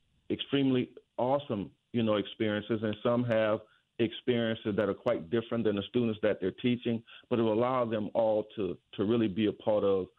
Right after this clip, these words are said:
some great experience, uh, for the student. And so when you're just having to teach a scripted material that's benchmarked in time for different, you know,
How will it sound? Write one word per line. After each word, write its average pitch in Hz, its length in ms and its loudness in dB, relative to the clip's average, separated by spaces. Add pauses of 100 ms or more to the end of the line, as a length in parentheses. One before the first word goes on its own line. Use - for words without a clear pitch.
(300)
some 104 180 0
great 120 260 2
experience, 107 720 -2 (480)
uh, 101 260 2
for 135 80 0
the 127 200 2
student. 139 320 0 (220)
And 120 220 2 (100)
so 117 140 2
when 113 240 0
you're 110 220 2 (260)
just 139 280 -2 (180)
having 127 400 0
to 110 100 -4 (140)
teach 127 160 2 (140)
a 98 120 0 (140)
scripted 123 440 -2 (280)
material 117 460 0
that's 101 240 0 (180)
benchmarked 120 560 -2
in 95 140 -6
time 110 420 -2
for 92 80 -6
different, 107 420 -4 (300)
you 127 120 2
know, 101 260 0